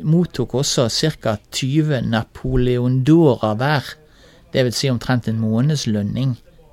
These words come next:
i datidens penger i betaling.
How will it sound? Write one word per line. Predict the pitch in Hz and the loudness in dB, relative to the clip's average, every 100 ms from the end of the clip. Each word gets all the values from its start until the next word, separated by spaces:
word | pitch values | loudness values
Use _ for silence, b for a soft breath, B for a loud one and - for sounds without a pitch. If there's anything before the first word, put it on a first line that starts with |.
| - | -6
i | 101 98 - - _ b b b b - | -4 -4 -8 -16 _ b b b b -6
datidens | 113 104 - 107 104 - | -2 -2 -4 -6 -6 -6
penger | 101 101 101 92 - | -6 -4 -6 -8 -8
i | 107 | -6
betaling. | 104 - 92 - | -6 -6 -8 -8